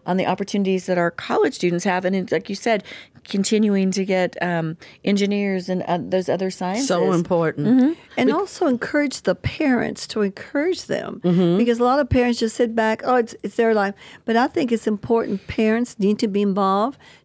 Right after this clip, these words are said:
Speaker 3: to get them to the education level because,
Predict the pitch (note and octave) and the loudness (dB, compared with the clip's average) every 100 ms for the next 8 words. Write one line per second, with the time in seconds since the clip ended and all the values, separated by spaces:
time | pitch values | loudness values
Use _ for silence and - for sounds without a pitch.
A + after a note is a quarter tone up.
0 | - - G#3+ G#3 _ - B3 B3 B3+ C4+ | -16 -6 -4 -6 _ 0 0 2 -2 -2
1 | - _ - A3+ G3+ G#3 A3 - G#3 G3+ | -8 _ -8 -2 2 2 0 0 0 0
2 | G3 F3+ F#3 F3 - - - - - G#3 | -2 0 0 -2 -4 -10 -20 -20 -6 -6
3 | - - B3 A#3 A#3 | -6 -2 2 2 0